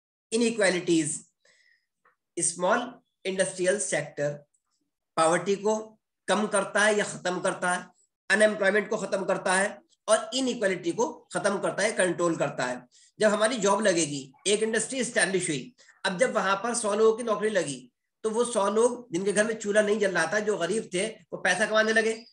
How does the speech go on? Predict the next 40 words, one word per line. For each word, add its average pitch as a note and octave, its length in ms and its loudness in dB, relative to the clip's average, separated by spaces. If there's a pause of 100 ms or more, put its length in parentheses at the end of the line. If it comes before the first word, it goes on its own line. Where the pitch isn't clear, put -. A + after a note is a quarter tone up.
(120)
जब F3 160 -2
पैसा F#3 240 2
कमाने G#3+ 260 4
लगे G#3 400 2 (220)
तो G3 60 -6
income G3+ 360 0
होगी, B3 560 0
Obvious D#3 280 -6
सी G3+ 60 -2
बात G3+ 200 0
है, A3 60 4
income G3 280 2
होगी G#3+ 280 0
तो A3 120 -2
वो F#3 60 2
अपने F#3+ 160 -4
खर्चे F#3 280 -4 (320)
अपने E3+ 180 -6
हिसाब F3 200 -2
से A3 140 -4
करेंगे, A3+ 360 2
तो - 380 -10
उन्हें G3 120 0
कोई G3+ 100 -2
समस्या F#3 340 -4
नहीं A3+ 100 -2
आएगी A#3+ 140 -2
जिंदगी A#3 240 -2
गुजारने A#3 360 0
में। A#3+ 200 -2 (320)
तो C4 400 0
inequality, A3 640 0
एक F#3 220 -2
ज्यादा F#3 220 0
कमाने G#3 260 0
वाले, G#3+ 160 2
कम F#3+ 220 -4
कमाने G3 260 0
वाले G3 460 0
या E3+ 340 0